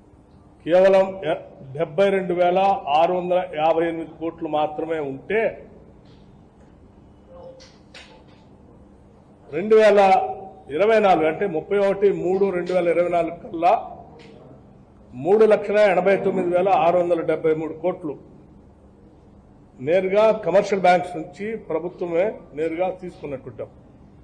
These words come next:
ప్రభుత్వంతో పాటు ప్రభుత్వంలో కొన్ని కార్పొరేట్లను పెట్టి, అంటే ప్రభుత్వ రంగ సంస్థల్లాగా సృష్టించి వాటి ద్వారా కూడా అప్పులు తీసుకున్నారు.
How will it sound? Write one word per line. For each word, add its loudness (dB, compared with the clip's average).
ప్రభుత్వంతో -4
పాటు 0
ప్రభుత్వంలో 0
కొన్ని -8
కార్పొరేట్లను 2
పెట్టి, -12
అంటే -6
ప్రభుత్వ -4
రంగ 0
సంస్థల్లాగా -2
సృష్టించి -14
వాటి 4
ద్వారా 4
కూడా -2
అప్పులు -2
తీసుకున్నారు. -14